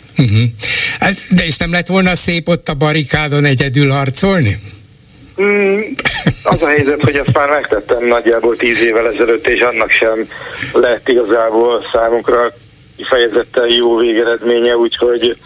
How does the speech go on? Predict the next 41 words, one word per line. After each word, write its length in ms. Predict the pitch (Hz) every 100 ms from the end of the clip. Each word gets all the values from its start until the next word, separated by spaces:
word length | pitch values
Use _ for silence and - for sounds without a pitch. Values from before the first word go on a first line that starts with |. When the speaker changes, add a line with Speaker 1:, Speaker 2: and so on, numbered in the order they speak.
| - - - -
Speaker 2:
úgyhogy 240 | 117 165
Speaker 1:
Az 80 | 147
mi, 160 | 170 214
az 240 | - 180
mi 120 | 185
Speaker 2:
hát 100 | 202
Speaker 1:
volt? 120 | 143 120
Speaker 2:
most 280 | 107 - -
Speaker 1:
Mi 120 | 170 165
volt 280 | 156 127
az 100 | 131
a 20 | 120
Speaker 2:
Hát 140 | 120
az 120 | 147 160
egy 120 | 143
ilyen 180 | 156 156
devizahiteles 800 | 165 139 120 110 117 120 110 -
per 220 | 120 117
volt 280 | 110 120 113
az 80 | 120
O 140 | 127 120
T 180 | 117 104
P-vel 360 | 117 110 113 -
szemben, 280 | 127 113 113
amit 240 | 113 117 - - - - -
megnyertünk, 800 | 131 117 113 110 - 131 135 120
de, 520 | 120 117 117 113 - -
ö, 400 | 113 113 110 110
a 120 | -
végeredmény 600 | 110 113 104 110 101 110
mégsem 460 | 110 107 95 - 104
volt 300 | 101 104 -
számunkra 400 | 110 104 104 101 98
kedvező. 580 | 113 104 104 95 117 - - - - -
Egy 220 | 110 101
ilyen, 440 | 110 107 110 110 - -
hát 260 | 135 127 113
egy 120 | 107
ilyen 180 | 110 95
kormányzati 640 | - 107 104 98 98 110
beavatkozás, 1000 | 101 107 101 104 - 98 98 101 95